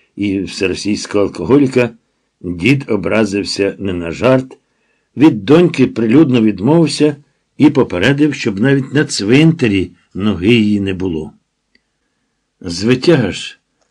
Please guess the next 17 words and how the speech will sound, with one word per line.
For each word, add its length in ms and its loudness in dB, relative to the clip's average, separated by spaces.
успадкувавши 1000 0
батьківський 840 -4
непохитний 680 -4
характер, 640 -8
була 320 2
природженим 680 2
чиновником. 760 -4
Розумна, 640 -2
чіпка. 640 -8
Вона 600 -2
не 180 -2
по-жіночому 800 -2
тримала 500 -6
удар, 480 -4
будь-яку 540 -2
доручену 500 -2
справу 600 -8